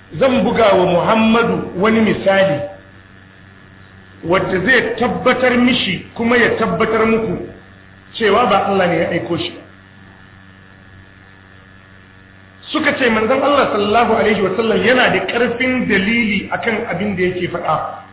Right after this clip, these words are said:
Sau da yawa mutane sukan fuskance shi amma su gagara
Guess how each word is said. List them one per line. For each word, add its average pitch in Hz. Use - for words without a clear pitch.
Sau 208
da 170
yawa 247
mutane 214
sukan 226
fuskance 196
shi 180
amma 196
su 185
gagara 180